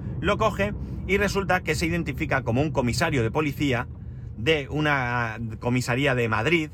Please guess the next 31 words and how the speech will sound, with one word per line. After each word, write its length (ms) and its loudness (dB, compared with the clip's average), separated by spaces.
no 220 0
recuerdo 360 -2
si 160 -4
de 260 0
Torrejón 920 0
o 60 -2
de 80 -2
Moratalaz, 920 2
o 120 0
no 160 4
recuerdo 320 0
ahora 140 0
mismo 280 -2
realmente, 580 -4
en 100 0
la 140 2
que 80 -4
le 60 -4
indican 500 0
que 320 0
está 320 -2
esa 160 0
estafa, 520 2
que 80 2
si 200 0
ella 300 4
es 140 0
una 280 2
de 220 0
las 300 0
estafadas. 800 -2